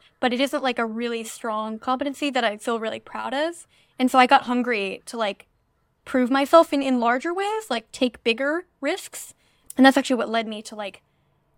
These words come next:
consider a bunch of different ideas of what I wanna do. And of the ones I tried, being an investor was the one that was kind of a sleeper hit that I really, really enjoyed and kinda checked all the <laughs> boxes for me.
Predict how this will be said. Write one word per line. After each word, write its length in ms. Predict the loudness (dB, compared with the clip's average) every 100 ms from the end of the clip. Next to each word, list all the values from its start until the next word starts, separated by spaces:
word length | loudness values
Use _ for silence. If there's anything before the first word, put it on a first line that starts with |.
| _
consider 320 | -2 2 4 4
a 60 |
bunch 160 | 4 0
of 40 |
different 220 | 0 0 -2
ideas 320 | -2 -4 -4
of 60 |
what 100 | -4
I 60 | -4
wanna 180 | -4 -8
do. 340 | -10 -10 -10 -8
And 300 | -10 -8 -12 -14 _ _ _ _ _
of 180 | 2 6
the 80 | 6
ones 240 | 6 6
I 120 | 4 2
tried, 580 | 0 0 2 -2 -8 -16 _ _ _ _ _ _ _ _ _ 2
being 160 | 4
an 80 | 4
investor 420 | 2 -2 -4 -12
was 200 | -12 -12
the 60 | -8
one 200 | -6 -8
that 60 | -8
was 100 | -12
kind 120 | -12
of 60 | -12
a 40 |
sleeper 340 | -12 -14 -14 -12
hit 220 | -10 -10
that 100 | -10
I 40 | -10
really, 440 | -8 -4 -4 -4
really 220 | -6 -8
enjoyed 500 | -10 -8 -4 -4 -4 -8
and 100 | -12
kinda 140 | -12
checked 260 | -10 -6 -6
all 60 |
the 80 | -6
<laughs> 120 | -2
boxes 300 | -4 -4 -10
for 100 | -6
me. 220 | -4 -4